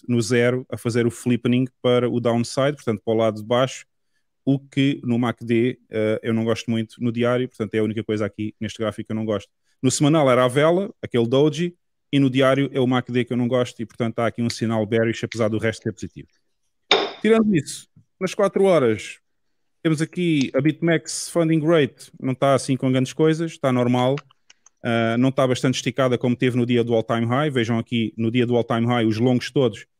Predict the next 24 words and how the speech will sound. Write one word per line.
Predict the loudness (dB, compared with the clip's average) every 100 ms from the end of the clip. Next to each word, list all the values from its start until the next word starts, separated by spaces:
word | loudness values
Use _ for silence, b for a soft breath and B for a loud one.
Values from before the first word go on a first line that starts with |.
| _ -4
e |
foi | -2 2 2
isto, | 2 -4 _ _ -4
lá | -2
está, | 2 2 2
o |
que | 0
eu |
estava | -2 0 0
há |
bocado | 2 0
a |
explicar | 0 -2 2 2
ao |
Goku, | 2 2 2 0 -2 _ _ _ _
ahm, | 2 2 2 0 -2 -4 _ _ _ -20 -20 -16
foi | -6 2 2 2 -4 _
o | -4
facto | -2 0 -2 0
de | 0
haver | 2 2
estes | 0 2
longos | 4 2 0
todos, | 0 2 0 -6